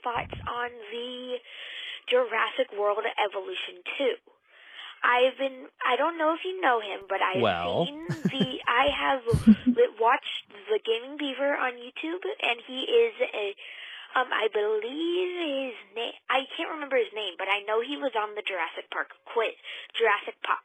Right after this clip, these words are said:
Speaker 1: quiz, one episode. Also,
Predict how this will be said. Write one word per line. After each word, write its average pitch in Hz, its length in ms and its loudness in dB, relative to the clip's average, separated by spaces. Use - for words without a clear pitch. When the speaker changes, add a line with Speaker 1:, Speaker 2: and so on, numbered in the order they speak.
Speaker 1:
quiz, - 240 -8
one 220 320 2
episode. - 480 -6
Also, 262 320 4